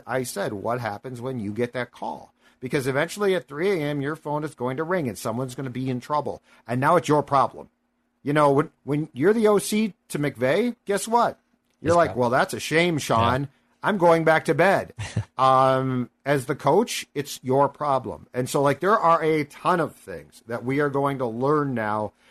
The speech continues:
Speaker 1: and it's probably going to change O'Connell a bit, but fundamentally, I like where he's starting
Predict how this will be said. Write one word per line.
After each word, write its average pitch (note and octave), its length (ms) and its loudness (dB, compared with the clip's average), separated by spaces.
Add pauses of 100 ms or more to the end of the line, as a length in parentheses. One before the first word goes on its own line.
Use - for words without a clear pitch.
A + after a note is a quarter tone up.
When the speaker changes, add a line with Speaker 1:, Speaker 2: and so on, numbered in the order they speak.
(180)
Speaker 1:
and C3 120 -4
it's B2+ 120 -6
probably F#3 320 -4
going E3 280 0
to B2+ 80 -6
change C#3+ 440 -4 (100)
O'Connell C3 520 -4
a A2+ 40 -2
bit, C#3 260 -8
but - 100 -12
fundamentally, F3+ 720 -2
I C#3 120 -8
like D3+ 320 0
where C#3+ 240 0
he's A#2+ 200 -10
starting D3 600 -2